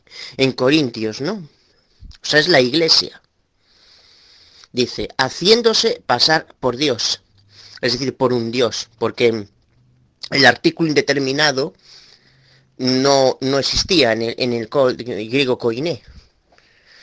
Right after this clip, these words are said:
Y ese Dios por el que se hace pasar es por Jesucristo. Eh, de hecho, es lo que significa la palabra un vicario. Una persona que hace las veces por otra, sustituyéndola.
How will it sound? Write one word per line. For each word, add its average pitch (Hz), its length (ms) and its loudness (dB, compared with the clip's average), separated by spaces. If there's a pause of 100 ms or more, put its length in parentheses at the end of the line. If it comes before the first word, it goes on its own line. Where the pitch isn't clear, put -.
(1200)
Y 151 320 6
ese 175 220 6
Dios 190 200 4
por 151 180 0
el 143 60 -4
que - 60 -4
se 165 100 2
hace 175 120 -4
pasar 180 560 0
es - 340 2 (100)
por 131 180 2
Jesucristo. 151 640 -6 (720)
Eh, 127 200 4
de 135 80 6
hecho, 151 160 0
es 165 40 0
lo 180 80 6
que 151 80 -4
significa 156 300 0
la 143 140 4
palabra 143 380 6
un 170 240 2
vicario. 127 920 0 (720)
Una 160 220 6
persona 160 280 2
que 175 140 4
hace 175 300 0
las 143 440 4
veces 196 340 -2
por 160 180 2
otra, 190 300 2 (240)
sustituyéndola. 143 1600 4